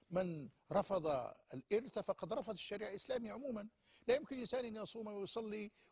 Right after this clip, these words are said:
ويحافظ على النوافل ولكنه ينكر قضية الإرث أو يغمط الناس حقوقهم أو يأكل ويبتلع. الذين يأكلون أموال الناس في الإرث، الذين يستضعفون المرأة في الإرث، لم يفهموا من الإسلام لا قليلا ولا كثيرا.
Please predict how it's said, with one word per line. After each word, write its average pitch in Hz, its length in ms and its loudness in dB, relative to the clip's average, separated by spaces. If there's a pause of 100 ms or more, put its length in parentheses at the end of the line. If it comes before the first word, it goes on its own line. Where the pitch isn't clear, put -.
ويحافظ 202 520 6
على 190 160 0
النوافل 233 480 -2 (280)
ولكنه 202 500 2
ينكر 208 280 0
قضية 180 400 2
الإرث 202 280 0
أو 180 280 0 (220)
يغمط 190 380 0
الناس 190 300 -2
حقوقهم 170 600 0
أو 170 160 0
يأكل 180 440 0
ويبتلع. 165 580 0 (300)
الذين 190 540 2
يأكلون 180 560 0
أموال 160 420 4
الناس 147 440 2
في - 60 -2
الإرث، 165 440 2 (580)
الذين 185 360 2
يستضعفون 185 720 0
المرأة 202 400 4
في 190 220 2
الإرث، 190 280 -2
لم 240 200 4
يفهموا 220 400 4
من 220 80 0
الإسلام 214 400 0
لا 226 240 6
قليلا 269 420 0
ولا 196 160 2
كثيرا. 117 500 -2